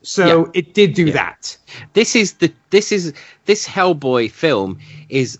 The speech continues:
Speaker 2: a changeling version of a Hellboy three we could have got.
Speaker 1: Ah, I see what you did there. <laughs> Very well
Speaker 2: Mm.
Speaker 1: played, sir.
Speaker 2: Yeah,
Speaker 1: And,
Speaker 2: yeah.
Speaker 1: <laughs> and here's the thing, though. Before we actually get to,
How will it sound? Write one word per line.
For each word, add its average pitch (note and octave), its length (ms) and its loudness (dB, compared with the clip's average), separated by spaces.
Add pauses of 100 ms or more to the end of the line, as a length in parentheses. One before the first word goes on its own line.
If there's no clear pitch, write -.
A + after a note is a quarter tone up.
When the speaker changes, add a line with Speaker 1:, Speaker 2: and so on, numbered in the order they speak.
(120)
Speaker 2:
a A#2 80 -10
changeling C3+ 760 0
version F#2 580 -6 (220)
of G#2 140 -4
a A2 60 -2
Hellboy A2 540 -4
three G#2+ 300 -8
we G2 100 -10
could G2+ 180 -10
have G2 120 -8
got. D#2+ 220 -10 (680)
Speaker 1:
Ah, D#3 640 4
I C#3+ 80 0
see G#3+ 180 -2
what A#3 140 2
you A3 60 -2
did G3 240 2
there. F#3 240 2
<laughs> C3 120 -2
Very G3+ 220 0
well A3+ 160 4
Speaker 2:
Mm. F#3 160 -6 (120)
Speaker 1:
played, F#3+ 200 -2
sir. C#3 380 -4 (100)
Speaker 2:
Yeah, C3+ 240 0
Speaker 1:
And, A3 140 -4 (300)
Speaker 2:
yeah. - 160 -8 (340)
Speaker 1:
<laughs> - 260 -20
and B3+ 160 0 (220)
here's C#4+ 220 2
the C4+ 120 0
thing, A3+ 360 2
though. B2+ 240 0
Before E3 320 -2
we A#3 120 6
actually A3 260 -2
get F3 160 0
to, E3 200 0